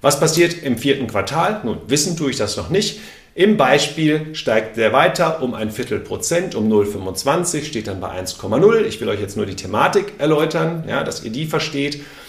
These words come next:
Plus die eins Komma fünf, also eins plus eins Komma fünf, ab ersten ersten wären wir dann bei zwei Komma fünf Prozent.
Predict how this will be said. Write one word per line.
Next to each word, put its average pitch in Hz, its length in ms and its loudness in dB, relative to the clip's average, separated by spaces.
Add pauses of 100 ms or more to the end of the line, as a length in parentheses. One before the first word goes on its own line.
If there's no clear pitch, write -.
(240)
Plus 220 240 4
die - 160 -6
eins 127 240 -2
Komma 110 240 2
fünf, 196 280 0
also 107 220 -2
eins 160 300 -2
plus - 260 -10
eins 110 220 -6
Komma 107 200 -2
fünf, 156 420 -2
ab - 280 -4
ersten 113 420 -2
ersten 117 520 0
wären 110 360 0
wir 123 260 -4 (200)
dann 98 340 -4
bei 117 200 -2
zwei - 380 -4
Komma 87 280 -6
fünf 90 360 -10
Prozent. - 440 -12